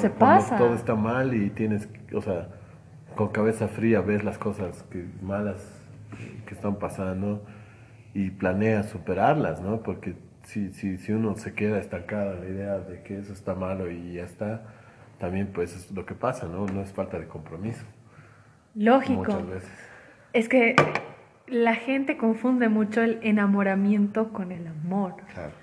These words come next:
Speaker 1: El enamoramiento es lo que, lo que dice el Adri, ¿no? Esas, esas ganas que sientes cuando recién conoces a una persona de, de, de querer verla y que te
Speaker 2: Mm.
Speaker 1: emociona y que te desesperas y que no puedes dormir y que estás ahí
Speaker 2: <laughs>
Speaker 1: pendiente.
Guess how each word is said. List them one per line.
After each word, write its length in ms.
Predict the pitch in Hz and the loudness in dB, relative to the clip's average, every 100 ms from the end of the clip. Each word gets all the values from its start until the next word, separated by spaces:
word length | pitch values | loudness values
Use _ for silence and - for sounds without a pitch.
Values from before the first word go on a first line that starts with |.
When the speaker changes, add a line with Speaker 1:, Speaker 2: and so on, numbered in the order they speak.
| - - - - - _ | -20 -20 -20 -20 -20 _
Speaker 1:
El 160 | 226 240 | 6 8
enamoramiento 720 | 247 269 277 294 311 403 392 | 10 8 8 10 8 6 4
es 80 | 285 | 2
lo 120 | 254 | 4
que, 240 | 247 226 - | 4 2 2
lo 180 | 220 220 | 0 4
que 80 | 220 | 2
dice 240 | 240 233 | 2 2
el 100 | 208 | 4
Adri, 400 | 208 226 202 185 | 6 6 2 0
¿no? 320 | 185 190 240 | -4 -4 -4
Esas, 320 | 240 240 226 - - | -2 0 0 -2 -6
esas 360 | 226 226 233 - | -2 2 2 6
ganas 320 | 220 226 220 | 6 6 2
que 120 | 208 | -2
sientes 380 | - 220 214 214 | 0 -2 -2 -4
cuando 220 | 196 190 | -4 -2
recién 280 | 190 190 208 | -4 -4 -4
conoces 440 | 202 196 202 - | -2 -2 -4 -2
a 20 | 208 | -2
una 180 | 202 | -2
persona 420 | 202 190 - 196 190 | -4 -8 -4 -2 -2
de, 180 | 175 - - - - - _ - | -4 -8 -18 -20 -20 -20 _ -8
de, 300 | 202 185 185 | -2 -2 0
de 140 | 202 | 0
querer 300 | 214 214 208 | 2 4 2
verla 540 | 220 226 233 233 226 208 | 2 0 0 2 4 6
y 60 | |
que 100 | 220 | 4
te 120 | 208 | 2
Speaker 2:
Mm. 40 | 196 | 0
Speaker 1:
emociona 480 | 190 - 247 233 220 | -2 2 4 6 4
y 60 | |
que 120 | 214 | 4
te 120 | 196 190 | 2 2
desesperas 840 | 190 196 196 - 233 247 226 220 | 2 0 -6 -2 0 4 4 4
y 40 | 202 | 0
que 120 | 202 | 0
no 120 | 208 | 0
puedes 300 | 214 214 208 185 | 2 2 2 2
dormir 800 | 180 180 180 214 302 285 254 247 - - - - | 0 0 -2 0 0 0 0 -2 -10 -14 -16 -6
y 100 | 220 | 0
que 100 | 220 | 2
estás 280 | 208 262 247 | 2 2 4
ahí 140 | 226 | 4
Speaker 2:
<laughs> 120 | 226 | 4
Speaker 1:
pendiente. 1160 | 233 196 190 247 262 320 330 339 - 262 220 | 4 4 2 0 2 0 -2 -4 0 2 2